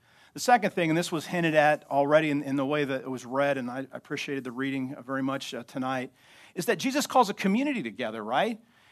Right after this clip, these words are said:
And, you know, you know, if, in Matthew's gospel, there's never a moment in the history of the Christ-following movement where there's only one Christian all by himself or herself.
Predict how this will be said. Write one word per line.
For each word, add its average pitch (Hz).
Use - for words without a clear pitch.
And, 180
you 190
know, 180
you 190
know, 180
if, 170
in 185
Matthew's 233
gospel, 196
there's 170
never 208
a 196
moment 160
in 151
the 156
history 190
of 165
the 151
Christ-following 143
movement 135
where 143
there's 143
only 165
one 147
Christian 151
all 131
by 127
himself 135
or 120
herself. 110